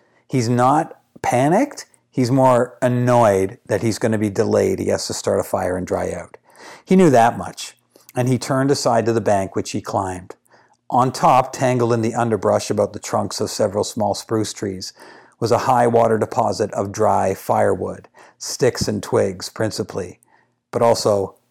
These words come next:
larger portions of seasoned branches and fine, dry, last year's grasses. He threw down several large pieces on top of the snow. This served for a foundation and prevented the young flame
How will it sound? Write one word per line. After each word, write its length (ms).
larger 380
portions 500
of 100
seasoned 400
branches 500
and 220
fine, 520
dry, 460
last 400
year's 260
grasses. 720
He 160
threw 240
down 360
several 440
large 360
pieces 380
on 160
top 260
of 60
the 60
snow. 520
This 240
served 300
for 100
a 80
foundation 720
and 180
prevented 440
the 80
young 260
flame 520